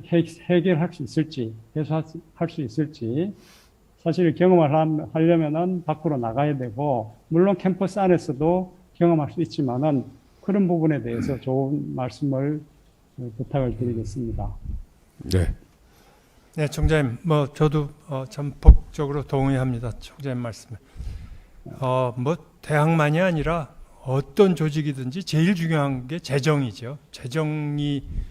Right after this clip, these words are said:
Speaker 3: 어, 압박받는 상황에서 이렇게 할 수 있는 일이 없습니다. 그, 그 우리나라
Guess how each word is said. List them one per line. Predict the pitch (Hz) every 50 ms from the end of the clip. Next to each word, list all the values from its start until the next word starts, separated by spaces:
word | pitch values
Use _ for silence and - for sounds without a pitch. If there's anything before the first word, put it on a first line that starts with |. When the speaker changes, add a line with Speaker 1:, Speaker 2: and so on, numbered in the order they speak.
| - - _ _ _ - -
Speaker 3:
어, | - 143 139 139 135 123 _ _ _ _ _ _ _ _ _ - -
압박받는 | - - 127 _ - - - - - 160 143 143 139 135
상황에서 | 127 - 131 139 139 127 127 127 117 110 127 127
이렇게 | 120 113 - 135
할 | 123 - - 147
수 | 131 - - 160
있는 | 143 135 131 127 123 123
일이 | 117 110 107 143 180 196 185 - _ _ _ _
없습니다. | - 127 117 104 - 190 165 143 123 107 107 127 170 190 - - - _ _ _ _ _
그, | - 156 170 170 170 - _ _ _ - - - - - - - - - - - - - _ _ _ _ _ _ _ _ -
그 | - 170 165 160 160 160 160 156 151 151
우리나라 | 160 165 170 170 165 160 165 165 160 160 156